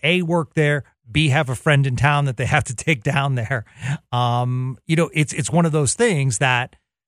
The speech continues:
you know, Vegas has a massive local sports fan base that truly embraced Vegas, as we mentioned at the top of this podcast.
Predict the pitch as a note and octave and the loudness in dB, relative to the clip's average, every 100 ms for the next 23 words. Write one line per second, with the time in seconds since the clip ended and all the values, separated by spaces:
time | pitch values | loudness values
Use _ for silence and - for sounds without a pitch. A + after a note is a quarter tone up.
0 | _ C#3+ A#2 G2+ - G#2 C#3+ E3+ F3 F3+ | _ -8 -6 -6 -10 -2 2 2 2 0
1 | - - - C#3 C3 C3+ C3+ - C#3+ B2 | -2 -8 -6 -2 0 0 -2 -6 -8 -4
2 | B2 B2+ G2 A2+ C3 C#3+ F3 E3+ - D3+ | -4 -6 -6 0 2 2 2 2 0 0
3 | C#3+ C#3 - B2 C#3 D3 - C#3 C3 A2 | -2 -4 -10 -2 0 0 0 -2 -2 -4
4 | _ _ _ _ - - - D3+ E3+ F3 | _ _ _ _ -20 -20 2 4 4 0
5 | - - - _ D#3+ D3 D3 B2 G#2+ G2 | -6 -10 -14 _ 2 4 2 0 -2 -10
6 | G2+ - - _ _ _ - B2 A#2+ A#2+ | -10 -12 -16 _ _ _ -8 -2 0 -2
7 | - _ _ _ _ - - - F#3+ G#3+ | -6 _ _ _ _ -8 -6 -2 0 2
8 | G#3 F#3 - C#3 C3 A2+ A#2+ C3+ D#3 B2+ | 0 -2 -2 0 0 -2 -2 0 0 -2
9 | A#2 - - - _ _ _ _ _ - | -4 -8 -10 -16 _ _ _ _ _ -12
10 | A2+ C#3 D3 D3 C#3+ C#3+ A#2+ C3 C3+ G2+ | 0 2 2 2 0 0 0 0 0 -2
11 | B2 B2 C3 B2+ C#3 C3 - C#3+ C#3+ A#2+ | -4 0 2 2 0 -4 -2 0 0 -2
12 | A2+ G2+ G2+ | -4 -4 -8